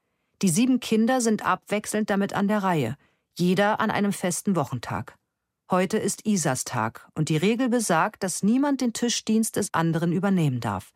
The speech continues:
Die Kinder sollen lernen, dass es Folgen hat, wenn sie ihren Pflichten nicht nachkommen. Isa erfindet eine Lügengeschichte wie Till.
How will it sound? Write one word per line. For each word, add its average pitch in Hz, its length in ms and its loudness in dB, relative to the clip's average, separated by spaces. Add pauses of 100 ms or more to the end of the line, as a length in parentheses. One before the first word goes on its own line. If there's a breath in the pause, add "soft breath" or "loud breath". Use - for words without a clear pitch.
(400)
Die - 60 -6
Kinder 247 340 2
sollen 165 280 2
lernen, 147 380 4
dass 208 200 -2
es - 120 -2
Folgen 196 420 2
hat, 226 200 0 (320 loud breath)
wenn 202 120 4
sie 208 120 2
ihren 226 180 2
Pflichten - 400 -4
nicht 113 220 -2
nachkommen. - 500 -4 (1500)
Isa 302 500 2
erfindet 254 420 2
eine 233 160 4
Lügengeschichte 214 920 2
wie 202 100 2
Till. - 360 -4